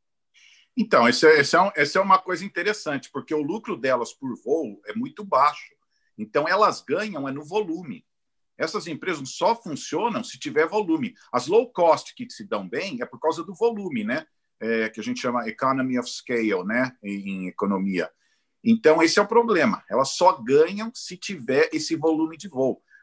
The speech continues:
Ah, a Spirit, as empresas, elas têm um lucro num voo desses de mil e quinhentos dólares, o que é muito pouco, né?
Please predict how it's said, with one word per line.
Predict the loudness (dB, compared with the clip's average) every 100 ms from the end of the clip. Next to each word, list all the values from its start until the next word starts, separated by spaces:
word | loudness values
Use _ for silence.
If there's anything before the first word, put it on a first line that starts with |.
| -4
Ah, | 0 2 2 0 -2 _ -6
a | -6
Spirit, | -6 -2 -2 -2 -4
as | -4
empresas, | -2 0 2
elas | 0 -2
têm | -6 -2
um | 0 2
lucro | 0 -2 -4 -2
num | 0 0
voo | -2 -2
desses | -6 -8 -10
de | -6
mil | -4 -4
e |
quinhentos | -4 -2 -2 -2 2
dólares, | 4 4 0
o |
que | 0
é | 2
muito | 0 -4
pouco, | -4 0 0 -2
né? | -4 -6